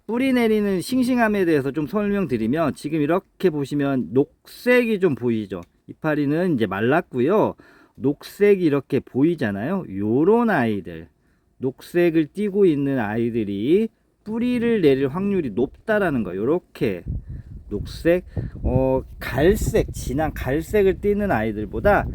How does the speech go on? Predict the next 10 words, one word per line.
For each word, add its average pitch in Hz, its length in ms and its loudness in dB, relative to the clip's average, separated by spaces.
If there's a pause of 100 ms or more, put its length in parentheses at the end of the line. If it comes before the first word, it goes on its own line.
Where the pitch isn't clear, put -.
(160)
이렇게 92 460 -12
녹색을 117 760 -6
띠는 143 260 -6
아이들이 98 720 -2
뿌리를 151 880 0
내리기에 95 680 -8
훨씬 151 800 -6
확률이 185 640 -2
높습니다. 123 1120 -2 (640)
그래서 175 600 2